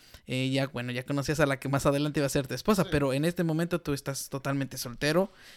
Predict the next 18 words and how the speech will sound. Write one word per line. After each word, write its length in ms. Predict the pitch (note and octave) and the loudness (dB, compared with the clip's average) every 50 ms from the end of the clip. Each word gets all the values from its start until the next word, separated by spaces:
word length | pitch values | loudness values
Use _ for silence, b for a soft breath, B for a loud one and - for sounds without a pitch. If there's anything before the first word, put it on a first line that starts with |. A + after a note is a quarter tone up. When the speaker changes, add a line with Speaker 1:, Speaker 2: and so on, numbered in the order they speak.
| B B B | B B B
Speaker 1:
y 200 | - C#3+ C#3+ C3+ | 0 2 4 4
decides 520 | C3+ C3 C3 - D3+ D#3 D3+ C#3+ - - - - | 4 2 4 4 4 4 4 2 0 -4 -10 -6
aventurarte 1040 | - C3+ C3+ C3+ C#3 C3+ B2+ - C#3+ C#3+ C#3+ D#3 E3 E3+ F3 E3+ - G3+ G3+ G3+ - - | -2 0 2 2 2 2 4 4 4 6 6 6 6 4 2 0 0 0 0 0 -2 -2
a, 420 | - C#3+ C#3+ C#3+ D3 D#3 D#3+ D3+ - - | 0 0 2 2 2 2 0 -2 -4 -6
eh, 220 | - D3 C#3 C#3 C#3 | -4 -2 0 0 0
Seattle, 420 | C#3 - - D3+ C#3+ C#3 C#3 C#3 C#3 | 0 2 4 4 6 4 2 0 0
Washington. 680 | C3+ C#3 D3 D#3+ - - F#3 F3+ F3 F#3 F#3+ F#3+ F#3+ - B B B B B B B B | 2 2 2 4 4 4 2 2 2 2 2 2 0 -2 B B B B B B B B
Llegas 300 | F3 G3 G#3+ G3+ G3 F3 | 4 6 6 6 6 4
a 40 | F3+ | 4
Seattle, 240 | - - F#3+ F#3 F#3 | 4 6 6 8 8
Washington, 400 | F#3 G3+ G3+ - G3 F#3+ G3 E3+ | 6 4 4 2 0 0 0 0
¿y 60 | D3+ | 2
cuál 160 | - D#3+ D3+ | 0 0 0
fue 120 | - D#3+ | 0 -2
tu, 200 | - - C#3 C3 | -2 -2 -2 -4
tu 180 | B2+ - - C#3 | -4 -2 -4 -4
trabajo 420 | C3 C3+ C3+ C3+ C#3 B2+ B2+ - | -2 0 0 2 2 0 -2 -6
aquí? 240 | B2+ - - - - | -12 -12 -12 -14 -14